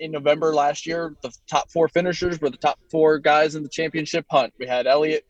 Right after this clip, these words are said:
Keselowski, Logano, Hamlin finish top four. Um, Team Penske and, and Hendrick Motorsports, I expect them to be the front runners. You're gonna need to go through them if you're gonna, if you wanna find your way to victory lane.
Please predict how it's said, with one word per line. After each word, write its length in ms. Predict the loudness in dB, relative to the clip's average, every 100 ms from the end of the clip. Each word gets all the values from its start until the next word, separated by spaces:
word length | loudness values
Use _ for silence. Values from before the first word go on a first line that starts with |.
| -10
Keselowski, 500 | -2 0 0 -2 -8
Logano, 480 | -4 0 2 2 -2 _ _ -2
Hamlin 380 | 0 0 -2 -8
finish 340 | -10 -10 -8
top 240 | -2 -2 0
four. 240 | -2 -2 -8 -20 _ -2
Um, 280 | 0 0 -6 _ -8
Team 160 | -4
Penske 460 | 2 2 2 0 0
and, 180 | 0 -6 -6
and 160 | -4 0
Hendrick 220 | -2 0
Motorsports, 480 | 0 0 -2 -4 -4 -2
I 120 | 0
expect 340 | 0 -4 -2
them 180 | -2 -4
to 100 | -6
be 200 | -2 -2
the 80 | 0
front 200 | -2 -2
runners. 360 | -2 -4 -6 -10
You're 100 | -10
gonna 140 | -4 -2
need 220 | 0 -2
to 60 | -2
go 280 | 2 4
through 240 | 4 4 4
them 260 | 4 2 -2 -14 -20 -10
if 100 | -6
you're 120 | -4
gonna, 340 | -2 -2 -4 -8 _ _
if 160 | -10 -8
you 140 | -6
wanna 300 | -4 2 4
find 200 | 4 2
your 100 | 4
way 160 | 4 2
to 60 | 0
victory 320 | -6 -4 -4
lane. 340 | -2 -2 -4